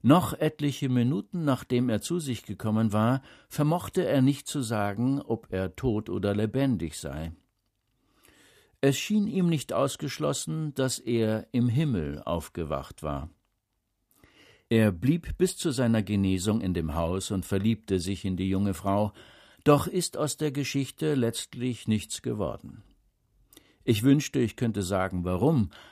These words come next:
aber es hat mir die Einzelheiten nicht mitgeteilt. Ich weiß lediglich, dass sein Onkel das Bein behalten hat und dass er nach dem Krieg nach Amerika gegangen ist, um ein neues Leben anzufangen.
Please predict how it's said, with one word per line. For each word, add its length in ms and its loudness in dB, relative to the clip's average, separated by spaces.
aber 440 6
es 240 0
hat 180 -4
mir 140 2
die 160 0
Einzelheiten 800 0
nicht 220 -2
mitgeteilt. 760 -4
Ich 180 0
weiß 260 0
lediglich, 580 2
dass 180 -2
sein 200 0
Onkel 340 2
das 200 -2
Bein 320 2
behalten 480 0
hat 260 -2
und 160 4
dass 180 2
er 80 4
nach 240 4
dem 220 0
Krieg 400 0
nach 200 0
Amerika 720 2
gegangen 500 0
ist, 360 -2
um 140 2
ein 160 4
neues 400 4
Leben 320 0
anzufangen. 800 -8